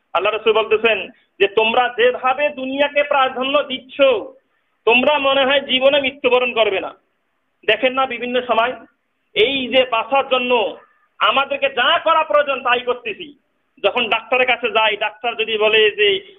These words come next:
একটা আপনাকে অপারেশন করতে হবে, অপারেশন করতে কত খরচ হবে?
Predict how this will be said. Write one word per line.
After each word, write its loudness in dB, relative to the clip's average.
একটা -2
আপনাকে -2
অপারেশন 0
করতে 0
হবে, 2
অপারেশন 0
করতে 0
কত 0
খরচ 0
হবে? 2